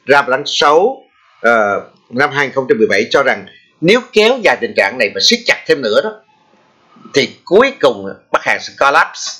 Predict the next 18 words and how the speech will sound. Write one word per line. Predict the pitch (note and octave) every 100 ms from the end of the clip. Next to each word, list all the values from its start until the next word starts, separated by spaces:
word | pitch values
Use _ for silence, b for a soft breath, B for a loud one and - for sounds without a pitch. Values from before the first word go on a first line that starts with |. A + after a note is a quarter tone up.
| _ _ _ _ _ _
Đặc | C3
biệt | B2 -
cái | D3
hậu | A2+ C#3+ C#3+
quả | G#2+ A2+ D#3+
của | D3+
nó, | D#3+ F3 - - -
Bắc | F3 F3+
Hàn | C#3
sụp | A2+ - -
đổ | G#2 B2 b b b b
bởi | B2+ C#3
cái | D3+
hậu | C#3 C#3
quả | A#2+ G#2+ A#2+ G3 - _ _
devastation | B2 B2 D3+ - - D#3+ D#3 D#3+ C3+
của | C#3+
nó, | D3 F#3